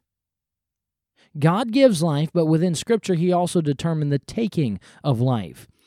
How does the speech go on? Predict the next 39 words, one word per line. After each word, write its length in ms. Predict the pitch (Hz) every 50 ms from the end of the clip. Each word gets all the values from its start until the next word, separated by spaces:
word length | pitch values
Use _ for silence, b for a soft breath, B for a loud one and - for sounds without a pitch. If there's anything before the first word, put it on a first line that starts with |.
| _ _
He 120 | - 185 175
says 220 | 196 226 226 196
in 80 | 202 180
Deuteronomy 500 | 190 208 190 190 190 180 180 175 156 143
thirty-two 440 | - 170 170 165 143 - - 170
thirty-nine, 680 | 147 - 147 139 139 135 139 147 151 139 127 117 101 - _ _ _ _ _ _ _ _ _ _ _ - -
"See 240 | - - - 214 220
now 220 | 208 196 180 170
that 240 | 151 160 160 151 - -
I, 540 | 156 165 175 165 135 123 120 117 120 127 B B B B B
even 400 | - 190 190 180 160 180 170 - -
I, 460 | 147 170 170 139 117 110 117 127 135 -
am 180 | 151 147 143 139
he, 480 | 131 113 - 196 147 113 95 80 78 b b b b b b
and 200 | - 143 139 139
there 120 | 139 147
is 140 | 151 143 135
no 160 | 165 185 208
God 300 | 202 190 185 156 127 120
with 260 | 113 107 98 - -
me. 260 | 104 107 110 123 139 b b b b b
I 200 | - 135 139 156
kill 440 | 156 - - 170 156 139 143 156 170 143
and 140 | 156 147
I 120 | 147 143 147
make 200 | 143 131 127 -
alive. 460 | 123 131 143 151 147 120 110 110 113
I 200 | - 139 139 139
wound 440 | 135 127 151 185 190 160 143 135 135
and 220 | 120 131 135 127 123
I 140 | 117 117
heal. 500 | 117 113 - 202 196 147 120 110 113 110 B B 110 107
Neither 300 | 147 156 160 156 156 147
is 100 | 143 123
there 160 | 139 135 - -
any 260 | 180 190 196 165 139
that 180 | 120 123 117
can 140 | - 143 135
deliver 720 | 127 127 123 131 139 165 196 202 151 147 123 107 113 123